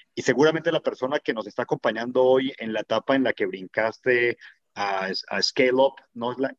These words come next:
no es la misma persona que te va a acompañar cuando seas una, una organización realmente muy madura. Probablemente haya personas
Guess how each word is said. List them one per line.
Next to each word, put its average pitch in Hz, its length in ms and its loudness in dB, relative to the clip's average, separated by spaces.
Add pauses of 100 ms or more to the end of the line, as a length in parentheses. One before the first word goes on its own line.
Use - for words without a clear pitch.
no 117 240 -4
es 131 80 0
la 139 100 0
misma 135 260 -6
persona 127 320 -4
que 120 120 -6
te - 80 -6
va 107 60 0
a 113 40 0
acompañar 104 360 -6
cuando 117 200 -6
seas - 180 -18
una, 123 200 -4
una 117 580 -2 (280)
organización 98 560 -6
realmente 120 420 0
muy 117 180 -2
madura. 113 460 0 (420)
Probablemente 123 440 4
haya 131 160 2
personas 120 580 -6